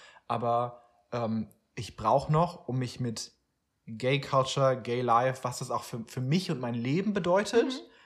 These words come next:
Speaker 1: mich damit zu identifizieren, das überhaupt verstanden zu haben, das anzunehmen.
Speaker 2: Ja.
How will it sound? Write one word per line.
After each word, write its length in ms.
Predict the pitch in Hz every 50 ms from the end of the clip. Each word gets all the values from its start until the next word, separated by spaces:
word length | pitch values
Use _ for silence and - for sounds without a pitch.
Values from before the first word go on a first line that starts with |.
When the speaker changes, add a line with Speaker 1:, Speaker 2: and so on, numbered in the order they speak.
| _ _ -
Speaker 1:
mich 200 | 135 135 - -
damit 380 | - - 120 139 151 147 143 -
zu 80 | -
identifizieren, 680 | 123 127 123 120 - - - - - - 139 135 127 120
das 260 | 113 113 - - - _
überhaupt 320 | 131 117 113 117 - -
verstanden 460 | - - 117 - - 127 135 - 143
zu 140 | 139 - 135
haben, 180 | 127 123 120 123
das 160 | 113 - -
anzunehmen. 720 | - 165 233 214 - - 98 87 78 - - - - - _
Speaker 2:
Ja. 280 | 233 226 208 170 -